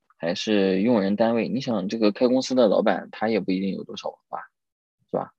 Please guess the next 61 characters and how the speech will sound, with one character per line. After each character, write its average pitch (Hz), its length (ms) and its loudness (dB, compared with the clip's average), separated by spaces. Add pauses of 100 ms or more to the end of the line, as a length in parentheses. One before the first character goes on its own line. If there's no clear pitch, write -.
(760)
他 - 140 -4
对 110 220 4
人 92 180 0
的 98 160 2
这 95 160 -2
个 92 120 -2
学 95 200 -6
历 95 160 0
啊、 85 160 -4
专 95 300 -6
业 95 140 0
啊 85 180 -8
什 - 140 -14
么 - 100 -10
的， - 160 -8
他 202 180 -2
可 - 140 -8
能 - 100 -10
也 - 280 -10
觉 - 160 -10
得 - 260 -6 (440)
存 - 160 -10
在 90 120 -4
偏 95 200 -2
见 98 220 0
或 143 80 -2
者 95 80 0
不 95 120 -4
理 92 140 0
解， - 280 -4
对 - 100 -8
吧？ 98 80 -10
他 92 160 -4
会 101 140 0
说， 101 280 0 (520)
对 92 100 -4
吧 92 80 -6
？“你 90 80 -6
学 92 180 -4
这 104 140 -2
个 95 140 0
跟 101 100 0
我 92 80 -2
这 - 60 -2
个 - 80 -6
不 101 80 -6
相 98 180 -2
关， 95 240 -2
对 85 80 -4
吧？ 80 100 -4
你 80 120 -6
来 82 120 -4
我 95 140 -4
这 101 120 -8
干 95 140 -6
什 - 140 -12
么？” - 220 -16
或 - 100 -4
者 - 60 -14
这 - 80 -12
种， - 120 -14